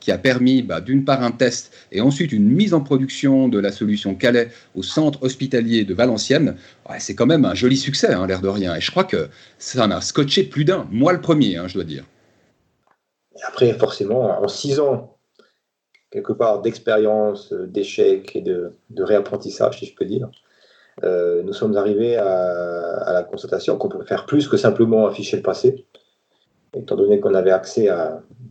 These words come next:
Speaker 2: une très grande maj-, très grande partie des données de, de nos clients, hein, hôpitaux, donc pratiquement toutes les informations, on pouvait, en les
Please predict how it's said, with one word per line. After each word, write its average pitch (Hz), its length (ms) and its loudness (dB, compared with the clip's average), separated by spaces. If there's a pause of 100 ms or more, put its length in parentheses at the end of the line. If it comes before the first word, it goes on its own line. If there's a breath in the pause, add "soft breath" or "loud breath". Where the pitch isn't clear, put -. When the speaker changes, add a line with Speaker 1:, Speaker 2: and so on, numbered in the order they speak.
(140)
Speaker 2:
une 95 200 -10 (580)
très 156 220 2
grande 131 240 4
maj-, 110 300 -2 (100)
très - 140 -6
grande 139 160 0
partie 131 220 0
des 113 100 2
données 104 260 2
de, 87 500 -2 (540)
de 104 80 -4
nos 98 120 2
clients, 92 280 2
hein, 135 60 6
hôpitaux, 110 540 0 (580)
donc - 180 -14
pratiquement 107 460 2
toutes - 160 -2
les 101 100 2
informations, 95 480 0 (520 loud breath)
on 98 80 0
pouvait, 131 400 2
en 131 320 2
les 120 480 0